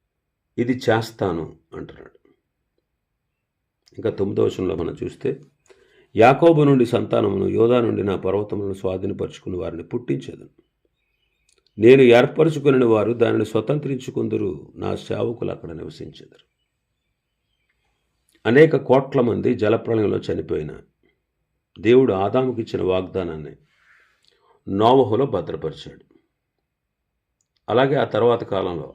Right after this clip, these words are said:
అబ్రహాము, ఇస్సాకు, యాకోబుల్లోను, దావీదులోను భద్రపరచున-, భద్ర-, భద్రపరచబడ్డాడు. ఇప్పుడు బబులోనులో శేషముగా ఉన్న వారిని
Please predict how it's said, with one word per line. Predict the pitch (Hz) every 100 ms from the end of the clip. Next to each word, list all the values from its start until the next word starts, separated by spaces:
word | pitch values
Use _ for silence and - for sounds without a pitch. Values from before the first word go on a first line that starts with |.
| 95
అబ్రహాము, | 92 95 98 104 120
ఇస్సాకు, | 95 - 98 98 95
యాకోబుల్లోను, | 85 82 90 85 82 82 80 - _ _ _ _ _ _ _ _ _ _ -
దావీదులోను | 87 107 127 135 110 110 110
భద్రపరచున-, | 95 92 104 98 95 - 90 82 -
భద్ర-, | 90 92 95 -
భద్రపరచబడ్డాడు. | 98 95 104 - - 80 73 - - _ _ _ _ _ _ _ _ _ _ _ _ _
ఇప్పుడు | 127 147 180
బబులోనులో | 107 113 123 165 180 160 120
శేషముగా | 139 - 117 135 143 147 139
ఉన్న | 120 113
వారిని | 101 92 92 123